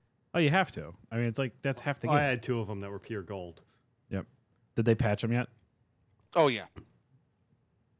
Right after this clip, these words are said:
Speaker 2: Not th-, not the two I was doing.
Speaker 3: Oh, no, there, there's a couple, almost,
Speaker 2: The
Speaker 3: almost
Speaker 2: dragon
Speaker 3: all of
Speaker 2: one
Speaker 3: them are
Speaker 2: still isn't patched.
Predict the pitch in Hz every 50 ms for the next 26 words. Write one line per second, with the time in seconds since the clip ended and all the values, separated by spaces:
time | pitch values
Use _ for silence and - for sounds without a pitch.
0 | _ - 127 123 123 147 147 - - 143 156 151 143 139 147 - 135 113 - 165
1 | 147 127 139 180 180 131 104 98 113 107 107 107 101 - _ _ _ _ _ _
2 | _ _ _ _ _ _ _ _ _ _ _ _ - 123 131 135 139 139 131 131
3 | 123 120 123 135 135 123 107 123 131 135 127 135 _ - 127 120 - 120 113 113
4 | - - 120 127 139 135 120 - _ _ _ _ _ - - 135 117 117 139 143
5 | 160 185 170 143 131 120 113 113 107 107 110 120 107 107 92 104 101 92 95 98
6 | 98 104 - - - -